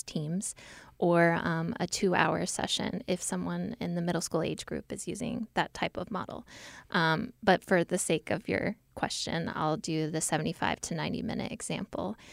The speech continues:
Um, picturing after school, changing, loud, echoey cafeteria, lots of movement, um, girls putting on their sneakers, going to the bathroom,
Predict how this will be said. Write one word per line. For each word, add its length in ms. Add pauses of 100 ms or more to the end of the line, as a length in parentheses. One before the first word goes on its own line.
(380)
Um, 640
picturing 540
after 280
school, 640
changing, 800
loud, 340
echoey 480
cafeteria, 880
lots 300
of 140
movement, 640 (400)
um, 300
girls 260
putting 240
on 80
their 80
sneakers, 520
going 260
to 80
the 80
bathroom, 640